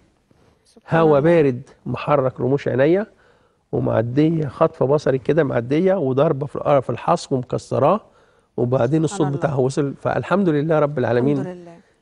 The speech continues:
Speaker 2: هو ال-، الحامي، يعني،
Speaker 1: الحارس. أنا
Speaker 2: الحارس.
Speaker 1: طب معلش، لأن وقتنا للأسف بينتهي يا أستاذ أيمن،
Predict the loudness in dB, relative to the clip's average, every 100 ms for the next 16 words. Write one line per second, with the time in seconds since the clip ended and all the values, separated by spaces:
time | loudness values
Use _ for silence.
0 | 0 2 4 2 -4 -8 -10 -10 -4 0
1 | 0 -2 -4 -4 -6 -8 -10 -14 _ _
2 | -20 -8 -6 -6 -8 -14 -6 -4 0 0
3 | 0 -4 -12 -6 -4 -4 _ -6 -6 -6
4 | -8 -6 -4 -2 -4 -4 -4 -4 -8 -8
5 | -8 -6 -4 -6 -8 -12 -12 -10 -12